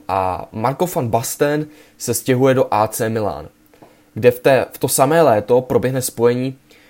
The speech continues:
eh, s dalším holandským fotbalistou, velmi známým Rudem Gulitem. Eh, Ruud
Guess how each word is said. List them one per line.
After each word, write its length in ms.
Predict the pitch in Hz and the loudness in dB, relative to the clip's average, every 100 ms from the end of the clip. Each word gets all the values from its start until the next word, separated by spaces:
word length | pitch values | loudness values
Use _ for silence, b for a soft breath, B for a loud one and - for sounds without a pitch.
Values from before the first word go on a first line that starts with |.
| b - | b -12
eh, 200 | 92 104 | -8 2
s 60 | |
dalším 360 | 131 180 - 131 | 4 4 0 -2
holandským 440 | 127 127 127 151 | -2 -2 -4 -4
fotbalistou, 640 | 139 107 110 110 - 120 120 | -4 -2 -2 -2 -2 -2 2
velmi 340 | 117 131 147 | 2 2 0
známým 440 | 117 110 113 123 | -2 -4 -6 -6
Rudem 300 | 90 120 143 | -6 -4 -4
Gulitem. 540 | 156 - 113 92 95 131 | -6 -2 -2 -4 -10 -12
Eh, 1200 | _ _ _ _ _ _ _ - 92 90 85 78 | _ _ _ _ _ _ _ -8 -6 -4 -4 -2
Ruud 180 | 123 | -4